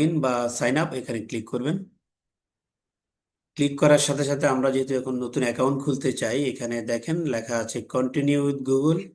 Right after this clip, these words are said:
sign in with email। continue with Microsoft দরকার নাই, continue with Google অথবা sign in with email। আমি যদি continue with Google দিই,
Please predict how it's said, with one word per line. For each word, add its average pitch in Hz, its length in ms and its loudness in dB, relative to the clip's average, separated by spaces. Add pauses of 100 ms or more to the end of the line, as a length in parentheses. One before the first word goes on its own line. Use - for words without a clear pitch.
(720)
sign 131 340 2
in 139 160 0
with 135 260 -2 (160)
email। 131 400 0 (1600)
continue 151 460 4
with 160 100 0
Microsoft 143 580 -2
দরকার 131 300 0
নাই, 143 260 -2
continue 147 520 6
with 156 120 4
Google 147 460 2
অথবা 143 360 2
sign 135 240 -2
in 151 280 0
with 135 240 -6
email। 120 300 0
আমি 127 200 -2
যদি 131 180 -2
continue 139 520 -2
with 127 200 -4
Google 131 300 2
দিই, 131 360 -2